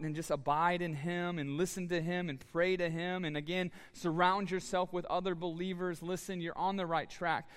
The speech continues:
to, uh, knowing his will for your life. The third thing is you need to stop trying to make sense out of a broken world,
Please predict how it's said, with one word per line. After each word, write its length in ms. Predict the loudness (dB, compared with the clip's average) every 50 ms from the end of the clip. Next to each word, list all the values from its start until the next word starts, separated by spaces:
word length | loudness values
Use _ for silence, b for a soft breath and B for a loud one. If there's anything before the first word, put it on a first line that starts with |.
| B B B -6
to, 220 | -4 -4 -4 -4 B B B B B
uh, 200 | 2 2 2 2 2
knowing 460 | 4 4 4 6 4 4 2 2 2
his 300 | 2 2 0 0 0 -4
will 300 | -4 -2 0 0 0 -2
for 160 | -2 -4 -4
your 120 | -2 -2
life. 580 | -2 -2 -4 -6 -6 -10 -14 -20 -20 -20 -20 -20 -20 _ _ _ _ _ _ _ _ _ _ _ _ _ _ _ _ _ _ _ _ _ _ _ _ _ _ _
The 80 | -14 -12
third 300 | -2 2 4 4 4 2
thing 180 | 0 -2 0 0
is 180 | -2 -2 -2
you 60 | -2
need 140 | -4 -2 -2
to 80 | -2 -4
stop 400 | -4 0 0 2 2 2 0 -2
trying 340 | -6 -6 -4 -2 -2 -2 -2
to 80 | -4
make 220 | -4 -4 -6 -6 -6
sense 520 | -8 -4 0 0 0 0 -2 -6 -10 -8 -2
out 140 | -2 0 0
of 60 | -2
a 60 | -4
broken 460 | -4 -2 -2 -2 -2 -4 -6 -4 -4
world, 320 | -2 -2 -2 -2 -4 -6